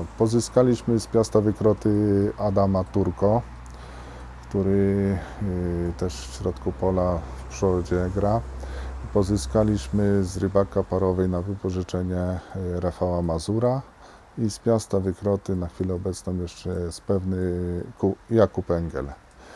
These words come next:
To mamy czterech na-, zawodników na uzupełnienie tych, którzy odeszli. No i jeszcze tam, y, prowadzimy rozmowy. Być może jeszcze jeden zawodnik. No dwóch to już,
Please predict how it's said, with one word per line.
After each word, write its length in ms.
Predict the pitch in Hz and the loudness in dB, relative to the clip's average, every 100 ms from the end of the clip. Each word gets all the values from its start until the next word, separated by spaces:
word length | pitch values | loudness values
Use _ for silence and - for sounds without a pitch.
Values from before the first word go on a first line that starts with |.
| - - | -20 -14
To 100 | - | -2
mamy 240 | 104 101 95 | 0 2 0
czterech 460 | - 110 104 92 | -2 0 0 0
na-, 120 | 98 90 87 - | 0 -2 -4 -2
zawodników 640 | 101 95 92 95 - 92 - - - - | 0 2 0 -2 -2 -6 -6 -18 -20 -8
na 140 | 147 131 | 0 4
uzupełnienie 760 | 143 113 107 110 110 110 104 | 6 6 6 6 6 6 4
tych, 220 | 98 104 | 2 -2
którzy 400 | - - 95 92 | -4 -4 -2 2
odeszli. 420 | 92 87 80 - 80 - - - - - | 2 2 -2 -6 -14 -14 -20 -18 -20 0
No 100 | 180 | 6
i 20 | |
jeszcze 340 | 165 139 - 117 | 6 6 6 6
tam, 300 | 107 104 98 - - | 6 4 2 -4 -6
y, 240 | 101 92 90 | -2 -2 0
prowadzimy 680 | 104 98 92 98 92 90 87 90 90 | 2 4 2 2 0 0 0 0 0
rozmowy. 580 | 98 104 113 110 101 95 - - - - - - - - - | 2 2 4 4 4 2 -2 -14 -20 -20 -20 -20 -20 -12 -2
Być 180 | 104 - | -2 4
może 300 | 110 95 92 | 2 4 2
jeszcze 260 | 85 - | 0 0
jeden 300 | 101 98 98 | 2 4 2
zawodnik. 580 | 95 92 92 87 85 82 - - - - - - - 104 | 2 2 2 0 -2 -4 -8 -16 -18 -20 -20 -20 -10 -2
No 100 | 98 | -2
dwóch 320 | 92 107 98 | 0 0 0
to 380 | - 92 85 85 85 85 | 2 2 2 0 -4 -8
już, 220 | - | -12